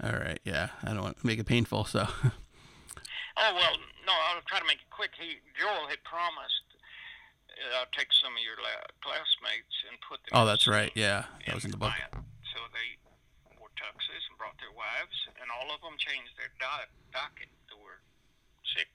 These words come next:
Speaker 2: But when they sat around, as they make background players do, and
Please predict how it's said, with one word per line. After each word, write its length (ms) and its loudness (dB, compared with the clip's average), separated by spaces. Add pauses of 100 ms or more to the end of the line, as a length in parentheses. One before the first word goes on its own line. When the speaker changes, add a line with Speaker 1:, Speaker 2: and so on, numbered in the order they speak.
(760)
Speaker 2:
But 160 -14
when 80 -8 (480)
they 80 8 (160)
sat 160 -2
around, 400 -4
as 240 -6
they 160 -6
make 160 -4 (320)
background 400 -8
players 400 -4
do, 240 -4 (480)
and 240 0